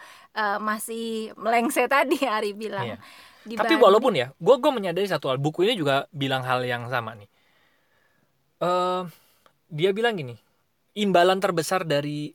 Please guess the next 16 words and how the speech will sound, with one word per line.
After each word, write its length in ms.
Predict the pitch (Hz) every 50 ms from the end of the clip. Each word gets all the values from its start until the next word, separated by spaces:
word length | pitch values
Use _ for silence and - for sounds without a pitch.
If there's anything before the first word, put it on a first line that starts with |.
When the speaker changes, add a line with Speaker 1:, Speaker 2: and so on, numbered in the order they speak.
| _ -
Speaker 2:
imbalan 440 | 185 185 170 160 151 156 175 185 185
terbesar 480 | - 180 165 151 143 135 - 196 202
yang 140 | 202 175 165
gi-, 160 | 156 151 156
bisa 180 | 156 139 - 156
kita 220 | 131 147 147 139
dapatkan 380 | 131 131 - 135 131 - 143 139
dari 180 | 135 127 127 120
hidup 240 | 123 123 123 143 143
tuh 140 | - 190 220
apa 220 | 139 - - 135
sih 160 | 131 - -
sebe-, 240 | - - - - -
dari 340 | - 165 147 151 151 151 160
Speaker 1:
Mm-mm, 120 | 165 156 139
Speaker 2:
mana 220 | 127 120 120 131